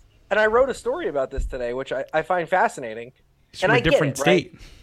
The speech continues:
Speaker 1: He's from a different state, two states away, by the way. Massachusetts is in between Vermont and Connecticut, so he's not even in the, like, the neighboring state. Now, look,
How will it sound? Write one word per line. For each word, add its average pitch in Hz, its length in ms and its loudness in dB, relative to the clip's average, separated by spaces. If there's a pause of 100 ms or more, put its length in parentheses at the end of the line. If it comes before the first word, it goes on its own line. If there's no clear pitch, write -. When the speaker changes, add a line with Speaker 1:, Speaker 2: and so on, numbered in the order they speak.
(340)
Speaker 1:
He's 208 160 -6
from 294 200 2
a 285 60 4
different 220 300 0
state, 165 280 -6
two 330 180 2
states 190 300 0
away, 160 240 2
by 123 160 -4
the 107 80 -10
way. 107 160 -10
Massachusetts 196 680 -6
is 143 180 -18
in 269 220 2
between 240 460 0
Vermont 127 400 -6
and 120 120 -14
Connecticut, 110 520 -10
so 139 80 -10
he's 151 100 -10
not 254 180 2
even 214 180 -4
in 175 120 0
the, 151 200 -4 (140)
like, 143 160 -2
the 139 100 -6
neighboring 139 440 -6
state. 104 400 -12 (480)
Now, 247 140 4
look, 208 260 2